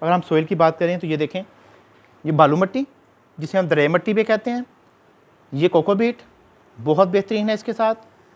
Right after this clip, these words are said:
तकरीबन ये देखें, अ, थर्टी परसेंट इसमें हम डालेंगे हमारी रेत, ट्वेंटी परसेंट कोकोपीट और तकरीबन सिक्सटी परसेंट बालू मट्टी।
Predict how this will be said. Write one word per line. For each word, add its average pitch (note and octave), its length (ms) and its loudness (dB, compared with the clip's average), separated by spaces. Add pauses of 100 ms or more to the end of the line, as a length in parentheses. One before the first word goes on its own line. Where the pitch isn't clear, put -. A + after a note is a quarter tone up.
(280)
तकरीबन G3+ 520 2
ये G3 80 2
देखें, G3 380 -2
अ, - 800 -4 (420)
थर्टी G3 200 4
परसेंट G#3+ 380 -4 (200)
इसमें G3+ 260 -4
हम G3+ 200 -2
डालेंगे F#3+ 640 2 (480)
हमारी F3 640 0
रेत, D3 380 0 (720)
ट्वेंटी F#3 280 0
परसेंट G#3 540 0 (240)
कोकोपीट A3 460 -2 (540)
और F#3 240 4 (500)
तकरीबन F#3+ 560 -2
सिक्सटी - 360 -6
परसेंट F#3+ 400 0
बालू C3+ 200 2
मट्टी। B2 300 -2